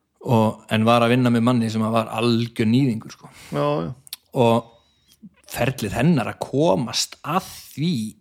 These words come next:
Speaker 1: þú veist, og ég er með henni í gegnum það allt, sko. Bara hún að stíga út úr því, koma til Berlínar, hann að reka hana í e-maili eftir fimmtán ára samband, skilur við. Bara svona, þú veist, að því hann, hún gerði ekki nákvæmlega það sem hann vildi.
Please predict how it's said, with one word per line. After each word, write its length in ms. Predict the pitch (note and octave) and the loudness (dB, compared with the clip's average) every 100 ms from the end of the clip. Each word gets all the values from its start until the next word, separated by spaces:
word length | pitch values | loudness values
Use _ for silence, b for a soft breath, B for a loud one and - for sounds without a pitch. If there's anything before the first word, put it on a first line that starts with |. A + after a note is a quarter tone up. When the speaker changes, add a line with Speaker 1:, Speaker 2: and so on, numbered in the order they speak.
| _ _ | _ _
Speaker 1:
þú 80 | - | -14
veist, 240 | - - | -14 -14
og 160 | A2+ A2+ | -10 0
ég 300 | C3 D#3+ B2 | 2 2 2
er 20 | |
með 360 | A#2 C#3 F3+ C3+ | 2 2 2 2
henni 120 | A2+ | 0
í 60 | |
gegnum 300 | - D3+ B2+ | -4 -6 -6
það 120 | D#3+ A#2 | -6 -6
allt, 180 | - - | -10 -20
sko. 100 | - B B B B B - | -20 B B B B B 0
Bara 180 | A#2 G#2+ - | 2 2 -2
hún 320 | A#2+ B2 C#3 C3+ | 0 2 2 2
að 220 | B2+ G#2+ | 0 -2
stíga 380 | - D#3 C#3+ A#2+ | 0 2 4 2
út 240 | D#3+ D#3 | 0 -2
úr 60 | A#2+ | -4
því, 140 | D#3 D#3+ D3+ | -2 -2 -4
koma 200 | - D3 | -6 -4
til 140 | A#2 | -2
Berlínar, 480 | - C#3 D3+ D3 C#3 - | 2 2 2 0 -2 -4
hann 480 | - C3 D3+ D#3+ D3+ C3 | -4 0 0 0 -2 -4
að 140 | A#2 | -4
reka 460 | A#2+ C3+ D#3 - D3+ | 2 2 0 -2 0
hana 160 | D3+ D3 - | 0 -2 -4
í 80 | A#2 - A#2 | -6 -2 -2
e-maili 480 | D3+ F3+ F3 F3+ F3+ - b b b b - | 2 2 2 2 -2 -6 b b b b -6
eftir 180 | C#3 C3+ | -2 0
fimmtán 540 | D#3+ D#3 - - E3 | 0 0 -4 0 4
ára 140 | D#3 D3 | 4 2
samband, 540 | - E3 F3+ F3+ F3 | 0 -2 -2 -6 -8
skilur 240 | - F3 E3+ | -6 -6 -4
við. 160 | D3+ - - | -8 -14 -2
Bara 180 | C#3+ C3+ | 2 2
svona, 160 | C#3+ C#3 C3+ - | 4 2 0 -8
þú 160 | - C3+ | -4 -2
veist, 100 | C3 | 0
að 120 | B2 | 0
því 60 | C3 | 2
hann, 140 | C#3+ D3 | 0 0
hún 140 | C#3 C#3 | 0 2
gerði 260 | C#3 D#3+ E3 | 2 2 -2
ekki 140 | D#3 | -2
nákvæmlega 360 | C#3+ D3+ D#3 D3+ | -2 -2 -4 -2
það 80 | D3 | -2
sem 80 | D3 | 0
hann 100 | C#3 | 2
vildi. 380 | E3+ F3+ F#3 | 0 -2 -16